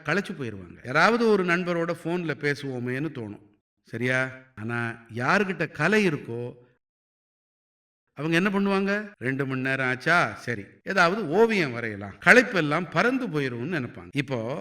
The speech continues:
உங்க களைப்பை அகற்றுறதுக்கு கூட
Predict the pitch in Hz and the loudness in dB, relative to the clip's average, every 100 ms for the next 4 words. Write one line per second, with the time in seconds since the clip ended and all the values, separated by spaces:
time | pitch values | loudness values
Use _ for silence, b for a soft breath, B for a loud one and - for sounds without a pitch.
0 | 190 - _ _ _ _ _ - 143 139 | -12 -16 _ _ _ _ _ -6 -2 -2
1 | - - 135 196 220 226 202 - 131 196 | -4 0 4 4 2 2 0 0 0 0
2 | - 226 202 196 175 175 196 196 | 2 0 2 -2 -2 -4 0 4